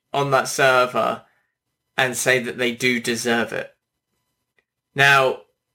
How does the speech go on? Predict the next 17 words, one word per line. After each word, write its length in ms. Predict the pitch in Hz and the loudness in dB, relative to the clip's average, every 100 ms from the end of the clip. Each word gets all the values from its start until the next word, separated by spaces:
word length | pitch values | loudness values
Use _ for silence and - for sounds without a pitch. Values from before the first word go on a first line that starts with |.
| _ _ - | _ _ -2
I 120 | 135 | -2
could 240 | - 143 | -2 -4
be 100 | 160 | -4
wrong. 320 | 147 147 160 175 | -2 -2 -2 -4
They 140 | 131 | -4
could 260 | - 139 139 | -4 -6 -6
just 220 | 127 - | -10 0
be, 480 | 131 123 120 - _ _ _ _ _ _ _ _ _ _ _ _ _ _ _ _ _ 139 - - | 2 2 0 -6 _ _ _ _ _ _ _ _ _ _ _ _ _ _ _ _ _ -16 -14 -10
some 360 | - 180 180 - | -2 0 -2 -2
could, 180 | 180 - _ _ | -6 -6 _ _
some 220 | - 190 | -2 -2
of 60 | 170 | 0
them 160 | 156 139 | -2 -2
could 180 | 139 | -6
be 140 | 135 131 | -4 -2
very 320 | 135 127 120 | 0 0 0
nice. 400 | 104 85 - | 0 0 -2